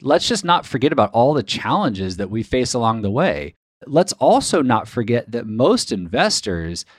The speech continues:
did not experience a positive result during those eleven years. Many investors probably didn't experience a positive result just last year because, as you guys know, emotions get the best of people.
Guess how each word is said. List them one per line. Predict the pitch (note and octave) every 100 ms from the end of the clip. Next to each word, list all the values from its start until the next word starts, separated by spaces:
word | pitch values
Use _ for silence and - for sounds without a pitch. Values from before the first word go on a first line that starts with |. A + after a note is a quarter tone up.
| _ G2
did | B2 G2+
not | G#2 B2+ D#3+
experience | B2+ - - - D3 A2 E2+ E2+ -
a | G2
positive | - B2 C3 A#2 G2+ F2+
result | F#2 F#2+ D#3 A2 -
during | G#2+ A2 G#2+
those | G2+
eleven | F#2+ F2 F2 F2+
years. | A#2 F3+ D#2 D2 - _ _ _
Many | F2+ G2+ F3 G#3+
investors | G2 F#2 F2+ G#2 G#2
probably | - - G2+ E3 D#3+ A2
didn't | G2+ G#2 G2+
experience | G2 - A2+ G#2 G2+
a |
positive | G2 A2+ G#2+ A2 G2
result | G#2+ G2 A2+ G2
just | C3 -
last | A2+ A#2 A#2 -
year | G2+ F3+ C3 E2
because, | G2+ A2+ A#2 G#2+ - - _ -
as | G2 A2+
you |
guys | C3+ D#3 C#3+
know, | F3+ D#3 A2+ A#2 - _ G2
emotions | G2+ G#2 D#3+ G#3 D#3 C#3+ G2+
get | - C#3+
the | C3+
best | G#2 D3+ F#3
of | G2
people. | - E2 - C#2 C#2